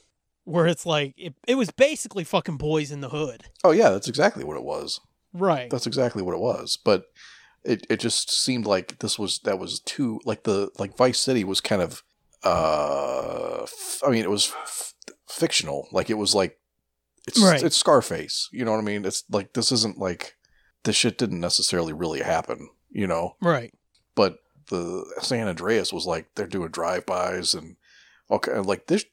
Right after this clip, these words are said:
Speaker 2: this is shit that really happens. <laughs> Like, this is
Speaker 1: Well, what's
Speaker 2: real.
Speaker 1: fucked up, though, is,
Speaker 2: <laughs>
Speaker 1: like, you could do that shit in Vice City, too.
Speaker 2: Well, yeah, I know, but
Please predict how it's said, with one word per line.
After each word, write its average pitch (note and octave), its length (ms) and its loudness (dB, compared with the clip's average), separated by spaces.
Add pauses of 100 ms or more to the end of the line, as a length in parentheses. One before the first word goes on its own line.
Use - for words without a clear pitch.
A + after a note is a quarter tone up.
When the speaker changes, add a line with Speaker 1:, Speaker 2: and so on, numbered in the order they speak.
(140)
Speaker 2:
this - 200 0
is D#4 80 4
shit - 200 -2
that G2 160 0
really G#2 200 0
happens. C3+ 600 0
<laughs> - 80 -6
Like, - 180 2
this C#3+ 200 2
is F#4+ 80 8
Speaker 1:
Well, A4 160 4
what's - 100 6
Speaker 2:
real. D4 140 8
Speaker 1:
fucked - 140 -2
up, G#4+ 120 0 (120)
though, D#4+ 240 4
is, C4 80 0
Speaker 2:
<laughs> - 0 -
Speaker 1:
like, C4+ 200 0
you D4 100 6
could A3+ 220 -4
do F#4 220 6
that B3 260 2
shit - 260 -4
in D#3 120 -8
Vice C#3 240 -6
City, C#3+ 280 -6
too. C#4 400 -2
Speaker 2:
Well, F#3+ 120 8
yeah, F2+ 200 4
I E2 80 0
know, C#2+ 280 -6
but E2+ 180 -4